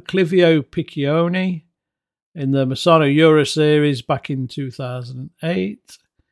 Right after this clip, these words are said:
Formula Three, one minute twenty-eight point two seven nine, Anam Ahmed,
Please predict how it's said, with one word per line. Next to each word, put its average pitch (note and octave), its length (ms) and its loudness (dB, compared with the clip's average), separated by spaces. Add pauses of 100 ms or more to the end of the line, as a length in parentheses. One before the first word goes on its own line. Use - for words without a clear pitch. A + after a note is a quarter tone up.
(240)
Formula D#3+ 440 4
Three, G#3 640 2
one D3+ 300 2
minute D3+ 260 -2
twenty-eight C#3 460 -2
point C#3 280 -6
two C#3 220 -8
seven C3+ 320 -6
nine, D#3+ 340 -2 (140)
Anam D#3 380 2 (100)
Ahmed, E3 560 2